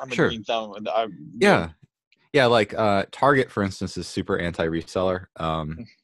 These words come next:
Speaker 2: uh, especially if you're in store. Uh, online, same thing. Um, I have, like,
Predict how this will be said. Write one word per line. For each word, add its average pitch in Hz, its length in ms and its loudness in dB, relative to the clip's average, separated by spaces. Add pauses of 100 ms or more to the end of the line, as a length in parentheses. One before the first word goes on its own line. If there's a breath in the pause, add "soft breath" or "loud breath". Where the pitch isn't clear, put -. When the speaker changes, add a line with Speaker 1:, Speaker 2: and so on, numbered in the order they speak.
(160)
Speaker 2:
uh, 82 340 0 (160)
especially 87 540 0
if 82 100 -4
you're 87 120 -2
in 82 100 -4
store. 87 460 -4 (100)
Uh, 82 260 -2
online, 87 480 2
same 82 380 -4
thing. 82 340 -6 (600 soft breath)
Um, 85 460 0 (120)
I 95 80 2
have, 90 400 2
like, 85 320 -4